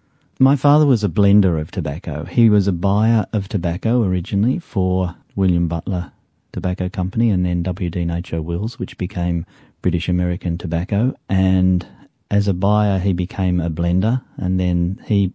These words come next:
effectively was the chemist that put together the cigarettes in the way that they were compiled, flavours and different leaves and different things. And he travelled lots of places from Mareeba in Australia to,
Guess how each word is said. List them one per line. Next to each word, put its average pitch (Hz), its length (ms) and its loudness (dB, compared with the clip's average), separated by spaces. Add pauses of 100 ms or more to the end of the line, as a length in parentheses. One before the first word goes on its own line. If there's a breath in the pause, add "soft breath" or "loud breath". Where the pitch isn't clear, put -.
(120)
effectively 85 800 -4 (520 loud breath)
was 90 300 -2
the 87 320 0 (120)
chemist 107 520 0 (180)
that 92 220 -6
put - 200 -6
together 80 520 -4 (220)
the 95 80 -2
cigarettes 85 640 -4 (120)
in 90 180 -2
the 82 180 -6 (400)
way 82 240 -2
that 82 160 -6
they 80 180 -4
were 78 320 -6
compiled, 80 560 -2
flavours 76 640 -4
and 76 380 -6
different 85 300 -4
leaves 78 480 -4
and 78 140 -4
different 80 300 -6
things. 80 300 -2
And 85 100 -2
he 82 60 -4
travelled 78 420 -6 (640 loud breath)
lots 92 180 -2
of 90 120 -10
places 82 500 -4
from 85 340 0
Mareeba 85 540 2
in 80 80 0
Australia 82 540 -2
to, 82 280 -6